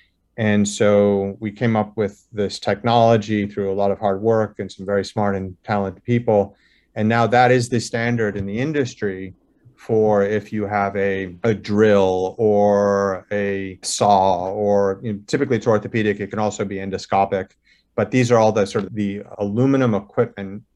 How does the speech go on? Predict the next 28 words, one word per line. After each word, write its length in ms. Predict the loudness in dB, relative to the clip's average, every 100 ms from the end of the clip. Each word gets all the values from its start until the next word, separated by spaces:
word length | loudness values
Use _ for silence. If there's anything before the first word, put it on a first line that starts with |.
| -4
that 200 | -2 -2
is 240 | -4 -6
used 480 | -4 -2 -2 -4 -10
and 220 | -8 -4 -2
then 180 | -2
has 260 | -2 -4 -6
to 80 | -6
be 120 | -8
prepared 420 | -8 -6 -2 -2
for 60 | -4
the 100 | -10
next 280 | -10 -8 -6
operation 500 | -6 -6 -8 -8 -14
through 320 | -12 -12 -12
pretty 260 | -16 -6 -4
vigorous 360 | -2 -2 -4 -8
cleaning 420 | -8 -8 -8 -10
and 60 |
sterilization. 800 | -10 -8 -6 -8 -10 -12 -12 _ -4
And 240 | 0 0
because 320 | -2 0 0
of 100 | 0
that, 380 | 2 2 2 0
now 200 | -2 0
we 120 | 0
have 260 | 0 -2 -2
this 360 | -4 -6 -10 -18
very, 480 | -6 0 2 2